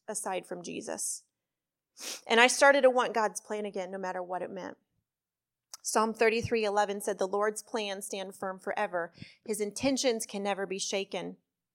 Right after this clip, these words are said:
Very recently, I was preparing for this message, and God gave me a vision. A vision is like a picture or a short film, if you will, that the Holy Spirit gives into your mind, and it's directly from Him.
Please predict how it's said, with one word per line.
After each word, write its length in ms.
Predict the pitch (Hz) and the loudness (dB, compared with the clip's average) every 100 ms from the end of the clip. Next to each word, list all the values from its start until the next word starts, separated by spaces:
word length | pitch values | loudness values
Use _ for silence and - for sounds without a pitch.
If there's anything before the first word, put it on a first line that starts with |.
| _ _ _ - - - _ | _ _ _ -20 -20 -20 _
Very 240 | 240 262 | 6 6
recently, 420 | 240 254 254 220 214 | 6 0 0 -2 0
I 40 | |
was 120 | 214 | 0
preparing 400 | - 220 226 220 | -2 -2 -2 -2
for 100 | 220 | -4
this 200 | 196 190 | -6 -4
message, 400 | 208 220 220 196 | -2 -2 -2 -4
and 240 | - 208 202 | -6 -6 0
God 220 | 190 185 | 0 2
gave 160 | 208 | -2
me 120 | 214 196 | -4 -8
a 60 | |
vision. 380 | 185 202 208 190 | -6 -6 -6 -6
A 80 | 220 | -6
vision 460 | 190 226 240 233 208 | 0 2 2 -2 -2
is 480 | 226 208 196 185 - | -2 -2 -2 -8 -10
like 140 | 214 208 | -8 -6
a 80 | 185 | -8
picture 460 | - 254 254 220 | -4 -4 -2 -2
or 200 | 202 196 | 0 -2
a 60 | 190 | -2
short 320 | - 226 - | -2 -4 -4
film, 360 | - 214 190 180 | -6 -4 -4 -8
if 160 | 202 - | -12 -10
you 80 | 185 | -4
will, 300 | 180 170 - _ - | -2 -2 -8 _ -6
that 120 | 214 | -2
the 80 | 208 | 2
Holy 200 | 226 202 | 2 2
Spirit 380 | - 226 190 190 | 2 2 2 4
gives 240 | 214 202 | 2 2
into 220 | 220 220 | -4 -2
your 100 | 220 | -2
mind, 480 | 202 196 180 180 190 220 | 0 0 0 -4 -8 -4
and 80 | |
it's 260 | 208 208 - | -4 -4 -10
directly 520 | - 190 196 202 214 | -6 -2 -2 -2 -6
from 260 | 202 202 196 | -6 -8 -8
Him. 320 | 196 175 | -10 -10